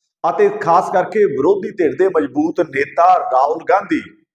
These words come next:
ਬਹੁਤ ਜ਼ਿਆਦਾ ਦੁਖੀ ਨੇ ਕਾਂਗਰਸ ਪਾਰਟੀ ਦੇ ਪੰਜਾਬ ਤੋਂ ਸਾਰੇ ਹੀ ਵੱਡੇ ਲੀਡਰਾਂ ਤੋਂ, ਕਿਉਂਕਿ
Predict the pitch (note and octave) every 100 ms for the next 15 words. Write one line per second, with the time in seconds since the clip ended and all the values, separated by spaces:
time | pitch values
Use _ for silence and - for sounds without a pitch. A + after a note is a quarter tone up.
0 | _ _ _ _ _ A#2+ A#2+ A3+ B3+ -
1 | E3+ E3 G3 - C3 C3+ G3+ G3 D#3 D3+
2 | - _ _ _ _ - F3+ F3 F3 G3
3 | - - D3 C#3+ C#3+ F#3 F#3 F#3+ F#3+ F3
4 | C3 C3+ C#3 D3+ - F#3+ G3 - F#3+ G3
5 | G3+ A3 - G3+ B2+ B2+ C3+ C#3 F#3 B2+
6 | C3 - E3 E3 G3+ C#3+ - _ _ _
7 | _ _ _ _ _ _ - F#3 F#3